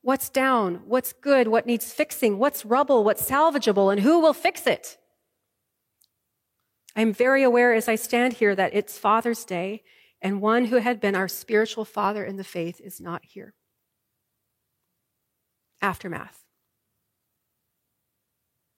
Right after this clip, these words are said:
Where is God in our aftermath?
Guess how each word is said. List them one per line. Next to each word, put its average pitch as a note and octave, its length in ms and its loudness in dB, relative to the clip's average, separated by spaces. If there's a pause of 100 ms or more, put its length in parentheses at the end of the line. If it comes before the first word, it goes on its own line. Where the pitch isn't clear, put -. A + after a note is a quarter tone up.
(1300)
Where B3+ 320 2
is A#3+ 200 0
God F3 500 0 (100)
in E3+ 80 -6
our E3 160 -4
aftermath? E3+ 560 -8